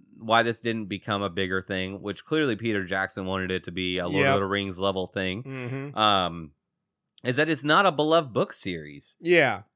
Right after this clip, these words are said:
Speaker 1: I mean, I, like,
Speaker 2: Well
Speaker 1: everybody knew about Harry Potter when they
Speaker 2: Yeah.
Speaker 1: started doing Harry Potters. Everybody knew about Lord of the Rings when they did Lord of the Rings.
Speaker 2: Yeah.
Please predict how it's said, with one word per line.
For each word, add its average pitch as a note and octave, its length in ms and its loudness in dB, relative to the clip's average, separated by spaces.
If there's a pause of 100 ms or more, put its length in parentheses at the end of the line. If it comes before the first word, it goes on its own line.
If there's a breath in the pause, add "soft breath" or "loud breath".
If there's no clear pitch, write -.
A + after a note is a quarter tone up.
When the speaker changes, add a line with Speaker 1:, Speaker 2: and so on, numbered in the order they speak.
Speaker 1:
I D3 80 6
mean, D#3 160 2
I, C#3 100 2
like, D#3 180 8
Speaker 2:
Well G4 120 6
Speaker 1:
everybody F3+ 480 6
knew D3 220 4
about C3 240 6
Harry A#2+ 240 6
Potter A2+ 400 4
when G2+ 100 4
they D3+ 60 8
Speaker 2:
Yeah. A#2+ 100 4
Speaker 1:
started G#2 220 4
doing G2+ 180 0
Harry G2 240 2
Potters. F#2+ 320 0
Everybody C3+ 380 0
knew B2 140 2
about G#2+ 200 4
Lord G2+ 160 0
of F#2+ 60 0
the F#2 100 -2
Rings F#2 220 -4
when F2+ 100 -8
they F#2 100 -4
did E2+ 200 -6
Lord F2 180 -4
of E2+ 60 -8
the E2 80 -10
Rings. E2 180 -8
Speaker 2:
Yeah. G#2+ 220 -4